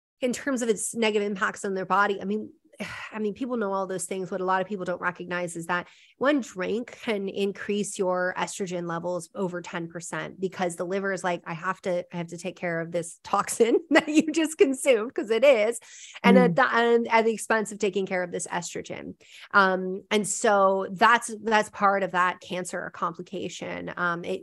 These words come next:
Speaker 1: it goes beyond that 'cause it's also disrupting sleep and melatonin and all of those things. What's interesting, though, is, um, I was just in the Daily Mail U K, because one of their writers decided to give up alcohol for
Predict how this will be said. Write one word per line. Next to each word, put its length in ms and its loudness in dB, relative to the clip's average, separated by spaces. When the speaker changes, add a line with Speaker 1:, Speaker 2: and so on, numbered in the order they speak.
Speaker 1:
it 160 2
goes 220 6
beyond 320 0
that 200 -2
'cause 100 -10
it's 160 -4
also 200 -4
disrupting 460 -14
sleep 320 -4
and 100 -12
melatonin 560 -8
and 100 -14
all 160 2
of 100 -6
those 200 -6
things. 300 -10
What's 140 -4
interesting, 500 2
though, 200 0
is, 160 -6
um, 400 0
I 100 8
was 100 8
just 200 0
in 80 0
the 80 2
Daily 280 2
Mail 240 0
U 180 -6
K, 500 0
because 380 2
one 160 2
of 160 -2
their 420 2
writers 580 0
decided 500 -4
to 80 -8
give 220 -2
up 200 0
alcohol 540 0
for 640 -2